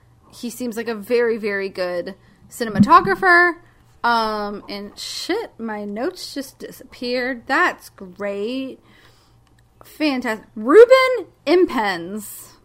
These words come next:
who is a Belgian cinematographer. That is his name. So the cinematographer is, uh, Ruben Impens. He works in Flanders, and he's best known for his work with Felix van Groningen. Interesting name.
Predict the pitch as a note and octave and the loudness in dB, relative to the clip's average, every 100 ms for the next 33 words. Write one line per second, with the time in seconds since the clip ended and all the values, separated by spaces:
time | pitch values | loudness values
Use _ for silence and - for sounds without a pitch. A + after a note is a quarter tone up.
0 | - _ _ _ C4+ B3+ C4+ G#3 G3+ C#4+ | -20 _ _ _ -2 0 -2 0 2 2
1 | D4 C4 - A#3+ G#3+ A3+ F3+ - - - | 2 -2 -4 -6 -6 -6 -6 -8 -12 -10
2 | G#3 G3+ G3+ F#3 - - - G#3+ F#3+ G3 | -8 -8 -8 -14 -16 -16 -8 -4 -2 -4
3 | G3+ B3 A#3+ A#3 G#3+ G#3+ F#3+ - - - | -8 -8 -4 -4 -6 -8 -10 -12 -14 -10
4 | - G3 F#3 F#3 F3+ _ _ _ - - | -6 -4 -4 -6 -10 _ _ _ -20 -20
5 | _ - A#3 D#4+ E4+ D4 B3 C4 C4 A#3+ | _ -8 -2 0 2 0 0 -2 0 0
6 | A#3+ A#3 A3+ - - A3+ A3 G#3 G3+ A#3+ | 0 -4 -6 -12 -14 -10 -8 -8 -4 -4
7 | - B3+ B3 B3+ B3+ B3+ B3+ C4 A3+ A3+ | -4 -6 -4 -6 -2 0 0 -2 -6 -6
8 | G3+ A3+ C4 - B3+ A#3+ B3 A#3+ A#3 A#3 | -4 -4 -4 -4 -4 -2 -4 -6 -6 -6
9 | A3 G3 G#3 G#3 G3 - A#3+ B3+ C4 - | -6 -6 -6 -8 -14 -8 -4 -2 -4 -8
10 | A3 G#3 G3+ - - - G3+ G3+ G3+ F4 | -6 -6 -8 -14 -20 -20 -8 -4 -2 -2
11 | D4+ - C#3+ G3+ G3 _ _ _ _ _ | -6 -8 -12 -14 -16 _ _ _ _ _
12 | - A3+ D#4 - - G3+ F#3+ G3+ C4+ | -14 -12 -10 -10 -12 -12 -10 -6 -6